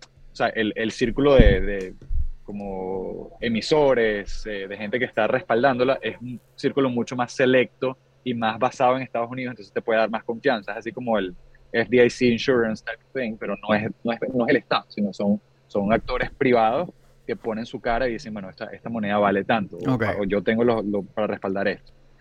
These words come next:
Speaker 1: Entonces, eh, hay, hay opciones de ganar ocho por ciento anual de interés en, en otras opciones como diferentes, ¿no? Que, que,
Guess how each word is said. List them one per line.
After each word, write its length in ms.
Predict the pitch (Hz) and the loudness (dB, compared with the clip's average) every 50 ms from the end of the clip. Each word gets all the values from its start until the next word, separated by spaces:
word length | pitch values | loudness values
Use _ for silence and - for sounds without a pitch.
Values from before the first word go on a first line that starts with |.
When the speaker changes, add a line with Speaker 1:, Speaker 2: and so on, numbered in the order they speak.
| _ _ _ _ _ | _ _ _ _ _
Speaker 1:
Entonces, 460 | - 104 107 92 107 110 113 113 - - - - | -6 -4 -4 0 0 0 0 -2 -4 -8 -4 -2
eh, 600 | 113 110 110 107 107 104 101 98 95 92 90 - | 0 2 2 2 2 2 0 0 -2 -4 -6 -4
hay, 360 | - 113 113 110 110 113 - - _ - | 0 0 2 2 2 0 -4 -8 _ -8
hay 200 | 104 101 104 107 | -6 -4 -2 -2
opciones 440 | 113 - - - 139 123 127 139 135 | -4 -6 -4 -4 -4 -4 -4 -4 -2
de 100 | 143 131 | 0 0
ganar 460 | 113 110 107 104 98 101 104 110 131 - - - - - - | 0 0 -2 -2 -4 -2 -2 -4 -4 -6 -8 -10 -10 -10 -8
ocho 240 | - 117 104 - 139 | -6 -6 -6 -4 -4
por 120 | 143 131 | -6 -6
ciento 280 | - 123 113 113 127 131 | -4 -4 -4 -2 0 0
anual 340 | 127 127 123 120 120 120 120 | 0 2 2 2 2 2 2
de 80 | 135 | 2
interés 400 | 143 135 - 113 120 139 165 - - | 0 -2 -2 -2 -2 -2 -4 -6 -10
en, 280 | - 127 117 110 104 101 - - - | -8 -8 -8 -8 -10 -12 -14 -10 -6
en 320 | 110 113 113 110 104 104 - - - - - - - _ _ - - _ - - | -6 -4 -4 -4 -6 -8 -12 -18 -20 -20 -20 -20 -20 _ _ -20 -20 _ -10 0
otras 320 | - 131 127 - 175 151 156 | 4 4 4 4 4 2 2
opciones 560 | 123 - - 123 117 123 170 165 - - - | 2 2 2 0 0 0 -2 -4 -8 -12 -12
como 220 | - 113 110 107 | -8 -4 -2 0
diferentes, 540 | 104 98 - 117 113 123 120 110 104 110 104 | -2 0 2 2 2 2 2 0 0 -4 -4
¿no? 140 | 120 160 - | -4 -4 0
Que, 240 | - 107 - - - - | 4 4 4 4 4 2
que, 420 | 107 95 95 - - - - - | -2 -6 -6 -8 -10 -10 -12 -12